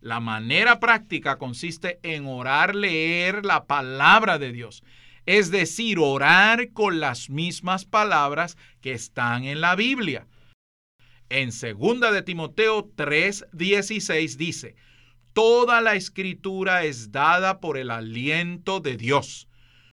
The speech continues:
Dios exhala su aliento por medio de su palabra. Por lo tanto,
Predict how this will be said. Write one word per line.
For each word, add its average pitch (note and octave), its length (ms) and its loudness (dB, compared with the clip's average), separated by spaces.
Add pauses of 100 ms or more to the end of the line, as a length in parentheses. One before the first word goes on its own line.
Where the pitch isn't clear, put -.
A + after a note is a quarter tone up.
(760)
Dios D#3+ 580 2
exhala G3 680 2
su A3+ 160 -2
aliento G#3 580 -6
por C#3 220 -4
medio B2 500 -6
de D3 140 -4
su F3+ 160 -6
palabra. G3+ 580 4 (680)
Por C#3+ 220 -4
lo E3+ 160 0
tanto, A#3 720 0